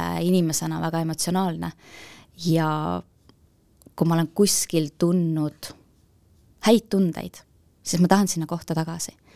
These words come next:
Et kui ma nüüd Cardiffis käisin ja ma sain aru, et tegelikult need inimesed, kellega ma seal koos olin,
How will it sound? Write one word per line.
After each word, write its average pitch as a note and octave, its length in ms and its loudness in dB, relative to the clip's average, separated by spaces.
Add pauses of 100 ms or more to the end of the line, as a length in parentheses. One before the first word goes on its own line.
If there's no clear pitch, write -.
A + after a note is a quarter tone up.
(500)
Et E3+ 100 0
kui E3+ 100 4
ma E3+ 80 2
nüüd E3+ 140 -2
Cardiffis G3 480 0
käisin E3 320 -2
ja D#3+ 80 -2
ma D#3+ 80 -6
sain E3 180 -2
aru, E3+ 160 0
et - 140 -6
tegelikult D#3+ 400 -6
need D#3 160 -2
inimesed, E3 480 0
kellega D#3 320 -4
ma D#3 80 -6
seal D3+ 160 -6
koos F3+ 320 0
olin, F#3 240 0